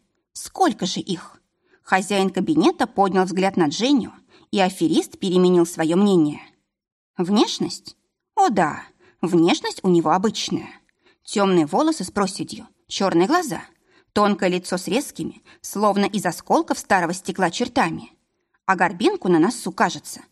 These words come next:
порезаться можно. Но это вполне обыденно. Это просто черты человека из аристократической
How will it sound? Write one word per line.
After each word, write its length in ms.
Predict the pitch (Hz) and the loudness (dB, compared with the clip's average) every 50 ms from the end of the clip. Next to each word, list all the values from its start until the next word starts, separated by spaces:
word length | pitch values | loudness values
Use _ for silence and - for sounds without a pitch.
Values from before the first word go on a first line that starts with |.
| _ _ | _ _
порезаться 540 | - 392 381 302 214 180 - - - - 165 | 0 0 2 2 -2 -4 -6 -8 -4 0 2
можно. 400 | 190 190 175 - - - - - - _ _ _ _ _ _ _ _ _ - | 2 2 0 -2 -4 -8 -10 -12 -12 _ _ _ _ _ _ _ _ _ -2
Но 180 | 208 196 202 | 0 2 2
это 180 | 190 190 185 202 | 2 2 0 -2
вполне 360 | 202 - - 160 151 180 196 | -4 -2 -2 0 0 0 0
обыденно. 640 | - 320 381 359 254 233 - 185 180 175 170 175 - _ _ _ - - _ - | 2 2 2 2 2 0 2 2 0 0 0 -2 -6 _ _ _ -20 -14 _ -4
Это 200 | 466 453 - 247 | -4 -2 -2 -2
просто 400 | - - 185 233 359 - - 226 | -2 0 0 0 0 0 -4 -6
черты 320 | 214 - 202 160 - 220 | -4 -4 -6 -6 -6 -8
человека 540 | - - - 175 165 156 143 214 302 320 - | -6 -4 -4 -2 -2 -2 0 -2 -2 -2 -2
из 240 | 277 - 214 202 185 - | -4 -2 -4 -6 -2 -2
аристократической 960 | 208 185 180 185 - 185 - - - - 254 294 - 262 208 - - - - | -2 -2 -2 -4 -6 -6 -4 -4 -4 -4 -4 -4 -4 -6 -10 -12 -14 -18 -18